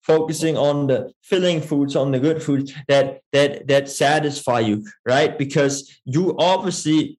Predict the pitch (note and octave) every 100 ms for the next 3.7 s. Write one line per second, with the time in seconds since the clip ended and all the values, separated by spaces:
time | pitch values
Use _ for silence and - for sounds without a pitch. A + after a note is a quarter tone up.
0 | - D3 D3 D3 D3 - D3 - D3+ C#3+
1 | C3 C#3+ D3+ F3 E3+ C#3 C3 C3 C3+ C#3
2 | C#3 E3 B2+ D3+ C3+ C3 C3+ C3+ C3+ C3
3 | B2 B2+ B2+ A#2+ A#2+ B2